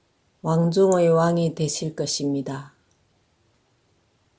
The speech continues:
아자타사투르 왕자는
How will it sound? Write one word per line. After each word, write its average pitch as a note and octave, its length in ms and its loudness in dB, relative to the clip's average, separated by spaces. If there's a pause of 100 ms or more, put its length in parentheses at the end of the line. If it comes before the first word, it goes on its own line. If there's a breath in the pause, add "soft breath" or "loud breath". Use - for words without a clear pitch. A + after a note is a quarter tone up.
(1700)
아자타사투르 F3 960 -2
왕자는 D#3 760 0